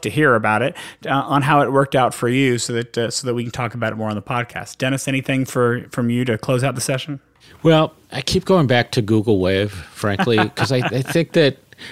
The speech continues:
Speaker 2: I wish Google wouldn't have killed that, because there are a lot of think times that I want to, when I'm thinking about collaboration, I think that that tool would have, as it evolved, would have really have done a lot. But I, I,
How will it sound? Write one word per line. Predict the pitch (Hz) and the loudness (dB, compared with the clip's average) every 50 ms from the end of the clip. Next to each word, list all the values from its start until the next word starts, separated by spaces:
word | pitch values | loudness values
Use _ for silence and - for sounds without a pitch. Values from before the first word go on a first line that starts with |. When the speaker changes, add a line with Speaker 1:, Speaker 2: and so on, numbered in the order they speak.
| - - | -4 -2
Speaker 2:
I | |
wish | 143 165 190 - - | 0 0 0 0 2
Google | - 170 165 143 147 143 135 | 4 4 6 6 6 6 6
wouldn't | 127 123 120 | 6 4 2
have | 113 | 0
killed | - - 113 110 101 | 0 0 0 0 2
that, | 101 87 92 92 | 2 0 0 -2
because | 95 92 - 113 107 | -2 -4 -4 -2 -2
there | 139 143 | 0 0
are | 143 | 0
a | |
lot | 151 180 196 | 0 0 -2
of | 196 - - _ _ _ _ - | -2 -6 -12 _ _ _ _ -2
think | 135 139 143 139 135 | 0 0 0 -2 -6
times | - - 113 117 120 107 117 | -6 -4 -4 -4 -4 -2 -2
that | 117 110 | -2 0
I | 110 107 117 | 0 0 0
want | 117 113 110 110 107 - | 0 0 0 -2 -2 -2
to, | - 107 104 104 101 101 95 85 95 95 - - - | 0 0 2 2 2 0 -2 -4 -6 -12 -12 -8 -6
when | 120 113 113 | -4 -2 -2
I'm | 113 | -2
thinking | - - 123 131 120 | -2 -2 -2 0 0
about | 117 107 - | -2 -2 -2
collaboration, | - 120 110 104 104 101 104 98 95 - - 107 | -2 -2 0 0 0 0 0 0 -2 -2 -4 -6
I | 95 95 | -6 -6
think | 92 - - - - 143 143 139 | -6 -8 -12 -8 -6 -6 -4 -2
that | - 117 101 - | -2 -4 -2 0
that | 113 107 104 101 - | 0 -2 -2 -2 -6
tool | - - 117 107 107 104 101 98 95 | -6 -6 -2 0 2 2 2 2 2
would | 90 95 98 | 0 0 0
have, | 98 98 85 - - - - - | 0 -2 -4 -6 -12 -16 -16 -12
as | - 107 117 107 95 110 | -8 -4 -2 -2 -2 -2
it | 107 95 | -4 -4
evolved, | 85 85 98 92 90 90 90 | -4 -2 -2 0 0 -2 -2
would | 95 95 92 95 | -4 -4 -4 -4
have | 92 95 | -2 -2
really | 104 98 98 95 90 90 85 - - - - - - - - - - | 0 0 0 0 0 -2 -4 -6 -10 -16 -16 -16 -16 -16 -16 -4 -2
have | 113 104 98 | -2 -2 0
done | - - 110 110 107 | 0 2 2 4 4
a | 101 | 2
lot. | 98 98 95 95 90 85 76 - - - - - - - - - - - | 2 2 2 2 2 0 0 -2 -6 -12 -16 -14 -14 -14 -14 -14 -4 0
But | - - - | 0 2 2
I, | 165 196 220 226 - - - - | 4 2 2 2 0 -4 -8 -4
I, | - - 196 214 214 190 | -2 0 0 0 -2 -4